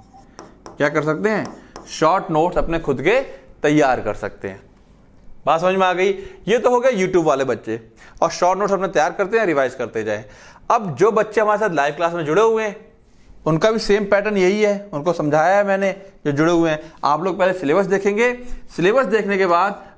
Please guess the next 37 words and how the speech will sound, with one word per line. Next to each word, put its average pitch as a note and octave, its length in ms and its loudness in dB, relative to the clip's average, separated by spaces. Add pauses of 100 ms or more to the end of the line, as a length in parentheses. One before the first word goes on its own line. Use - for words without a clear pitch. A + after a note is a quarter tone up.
(100)
बारी F#3+ 300 0
बारी F#3+ 240 0
से G3 100 -6
मैं F#3+ 140 -2
यहाँ D#3+ 140 0
पर E3 160 -4
क्या F3 160 2
लूँगा, F#3 360 0 (480)
आप C#3+ 200 0
लोगों D#3+ 160 0
की D#3+ 80 2
लाइव B2 300 2
क्लास C3+ 300 0
लूँगा, G3 300 -2 (1000)
ठीक F#3+ 140 2
है। - 280 0 (220)
लाइव E3+ 240 2
क्लास G#3+ 260 2
के A3+ 80 0
साथ G3+ 220 2
साथ - 1500 -6
आपके F3+ 320 2
पास G#3+ 380 0 (160)
रिकॉर्डेड D#3+ 540 0
लेक्चर, F#3+ 380 -2 (2000)
जो C#3+ 180 2
कि F#3+ 180 0
YouTube E3 280 2
पे F#3 80 0
पड़े F3 220 2
हुए F#3 100 4
हैं, D3 80 0
वो G3 260 2
यहाँ F3 180 2
पे F3 60 -6
मौजूद F3+ 380 2
हैं। A#3 240 -2